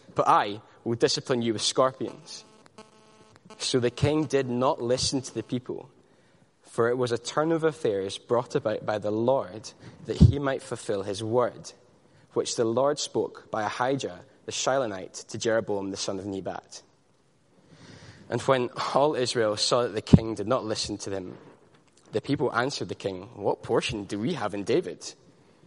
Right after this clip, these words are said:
We have no inheritance in the son of Jesse. To your tents, O Israel. Look now to your own house, David." So Israel went to their tents.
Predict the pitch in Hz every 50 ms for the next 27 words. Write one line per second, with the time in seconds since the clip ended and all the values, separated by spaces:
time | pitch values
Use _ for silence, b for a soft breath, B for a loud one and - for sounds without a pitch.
0 | - _ - - - 135 147 143 120 123 123 127 131 131 143 190 139 123 113 104
1 | 104 98 - - 101 101 - 110 104 104 - - 104 101 101 - - 101 95 -
2 | - 90 87 95 - _ _ _ _ _ _ _ _ _ _ _ _ _ _ -
3 | - 143 127 117 - - - 156 143 113 - - - - - - - - _ -
4 | 123 120 101 107 104 - 104 98 92 90 107 - - - 135 156 151 - 147 135
5 | 139 139 - - 123 123 127 - 139 143 156 143 117 113 104 - - - - -
6 | - - - _ _ _ _ _ - 107 101 - 73 - - - - - _ _
7 | _ _ _ _ _ _ _ _ _ _ _ _ _ _ _ _ _ _ _ _
8 | _ - - - - 120 117 135 135 160 151 131 117 120 120 127 - - - 120
9 | 110 104 - - 113 104 - - - - - - - -